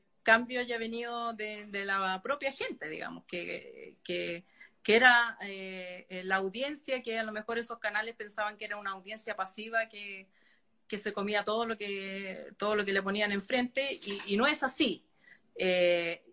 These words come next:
y yo creo que ha sido un aprendizaje tanto para los, para los editores y, y productores de programas de televisión como para la propia gente,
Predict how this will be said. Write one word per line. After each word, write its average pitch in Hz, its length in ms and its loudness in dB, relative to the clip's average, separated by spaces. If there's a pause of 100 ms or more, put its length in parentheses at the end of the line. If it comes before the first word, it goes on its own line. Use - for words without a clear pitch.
(100)
y 185 100 -6
yo 208 140 2
creo 233 120 2
que 240 60 0
ha 240 60 4
sido 233 140 0
un 240 40 2
aprendizaje 226 640 0
tanto 226 380 4
para 185 200 4
los, 170 220 -4 (260)
para 156 240 -4
los 151 380 -10
editores 208 720 4
y, 170 440 -2
y 170 120 -8
productores 214 600 0
de 185 220 0
programas 196 500 0
de 208 60 -10
televisión 196 480 -6
como 240 260 -4
para 233 220 4
la 226 140 6
propia 240 260 -2
gente, 320 480 -8